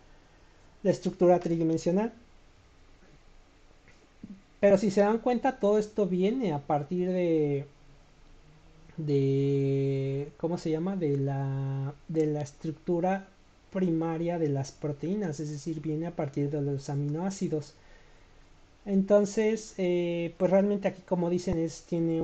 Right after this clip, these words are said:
un impacto, realmente va a ser un impacto a nivel, eh, mundial, y porque logra, ¿no? Este, tener la al-, una alta predicción,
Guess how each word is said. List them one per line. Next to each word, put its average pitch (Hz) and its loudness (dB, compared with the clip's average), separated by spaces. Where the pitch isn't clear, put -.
un 170 -2
impacto, 170 -2
realmente 156 -4
va 160 -4
a 151 -4
ser 170 -2
un 165 -2
impacto 156 -4
a 151 -4
nivel, 151 -2
eh, 147 -6
mundial, 180 0
y 202 -2
porque 170 2
logra, 165 2
¿no? 185 -2
Este, 151 -4
tener 147 -4
la 151 -4
al-, 175 -6
una 156 -2
alta 147 -4
predicción, 143 -4